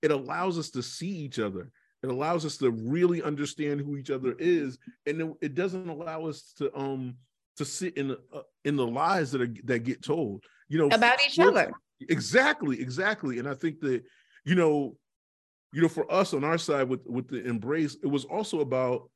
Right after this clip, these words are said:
Speaker 1: understanding the historic significance of putting the, the, the monument there.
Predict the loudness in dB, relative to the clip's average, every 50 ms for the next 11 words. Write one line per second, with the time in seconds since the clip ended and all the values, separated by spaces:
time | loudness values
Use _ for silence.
0 | _ _ _ _ _ _ _ _ _ _ -4 -2 -2 -2 -4 -2 -4 -2 -2 -2
1 | -2 -2 -2 -4 -6 -6 -4 -4 -4 -6 -2 -2 -2 -2 -2 -4 -6 -10 -6 -2
2 | -2 -2 -2 -4 -4 -4 -6 -4 -4 -6 -8 -4 -6 -4 -4 -2 -4 -4 -4 -2
3 | -4 -4 -6 -8 _ -10 -6 -4 -4 -4 -6 -8 _ _ _ _ -8 -6 -6 -4
4 | -6 -6 -8 -6 -6 -6 -4 -4 -4 -6 -6 -6 -4 -2 -2 -2 -2 -4